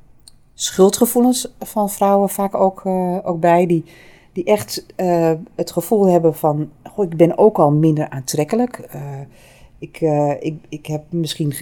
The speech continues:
eh, nog maar één borst, of ik heb een borst die, eh, eh,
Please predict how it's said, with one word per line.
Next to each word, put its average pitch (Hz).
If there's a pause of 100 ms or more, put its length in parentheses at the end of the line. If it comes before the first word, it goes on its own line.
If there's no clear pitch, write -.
eh, 151
nog 147
maar 151
één 151
borst, 202
of 143
ik -
heb 147
een 139 (360)
borst 165
die, 151
eh, 139
eh, 139